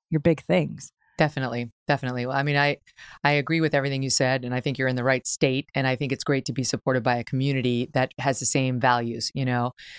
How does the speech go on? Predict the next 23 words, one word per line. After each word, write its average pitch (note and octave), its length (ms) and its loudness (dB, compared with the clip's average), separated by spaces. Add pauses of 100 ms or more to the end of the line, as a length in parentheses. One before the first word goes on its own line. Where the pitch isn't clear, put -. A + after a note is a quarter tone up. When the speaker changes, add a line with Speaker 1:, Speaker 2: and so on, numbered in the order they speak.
(180)
Speaker 2:
Like, C3 220 0 (120)
one D3 220 2
of C#3+ 60 2
the C3 40 -2
reasons C3+ 280 -2
we C#3 100 0
go C3 60 2
out C3+ 160 4
to C3 80 -2
Montana B2+ 500 0
a A#2+ 80 -2
lot A#2+ 320 0
and A#2+ 80 -4
have A#2+ 140 -2
a B2 100 -6 (240)
small A#2+ 420 0 (140)
cabin C3 300 2
out A#2 160 -8
there A#2+ 260 -2 (380)
is, D3 320 4
uh, C#3+ 280 2
I D#3 140 6
like D#3 240 4